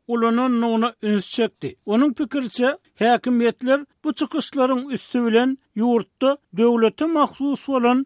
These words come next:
düzgün tertibiň tas galmanlygy barada barýan ýiti diskussiýalara jogap berjek bolýany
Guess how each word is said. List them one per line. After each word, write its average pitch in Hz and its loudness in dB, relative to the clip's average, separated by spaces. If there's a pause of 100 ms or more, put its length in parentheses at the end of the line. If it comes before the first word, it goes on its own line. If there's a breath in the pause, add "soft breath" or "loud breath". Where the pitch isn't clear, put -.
(140)
düzgün 226 2
tertibiň 254 0 (140)
tas - -2 (100)
galmanlygy 269 2
barada 240 2
barýan 233 2 (120)
ýiti 311 -2
diskussiýalara 240 0 (120)
jogap 247 0
berjek 247 -2 (200)
bolýany 226 2